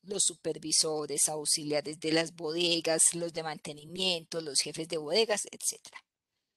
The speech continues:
Pero por acá hay algo que se va a conocer como tiempo indirecto. Tiempo indirecto es el tiempo donde yo estoy en la empresa, pero no estoy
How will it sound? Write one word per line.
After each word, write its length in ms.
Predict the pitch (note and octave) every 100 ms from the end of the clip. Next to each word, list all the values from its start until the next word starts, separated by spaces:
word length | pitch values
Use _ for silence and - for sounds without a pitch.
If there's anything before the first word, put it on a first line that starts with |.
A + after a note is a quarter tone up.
| _ _ _ _ -
Pero 200 | C#4 D4
por 180 | D4+ D4
acá 420 | - C4 C4 - -
hay 160 | F#3+
algo 200 | G3 G3
que 100 | G#3+ G3+
se 80 |
va 60 | E3+
a 40 |
conocer 360 | - G3 G3 A3
como 280 | - D#3 - _
tiempo 520 | - G#3 F#3 E3+ -
indirecto. 640 | E3+ E3+ G3 B3 - - - _ _ _ _ _ _ _ _
Tiempo 360 | - C4+ C4 D#4
indirecto 560 | C#4+ B3+ A3+ - -
es 120 | G3+ A3
el 160 | G#3+
tiempo 520 | - C4 A3+ E3 - - _ -
donde 320 | G#3+ G3+ F#3
yo 100 | F#3+
estoy 340 | - B3 A#3+
en 200 | B3 A#3
la 80 | A#3
empresa, 580 | A#3+ - G#3+ E3 - - _ _ _ _ _ - _ _
pero 280 | A#3 A3 G#3+
no 120 | G#3
estoy 400 | G#3 - B3+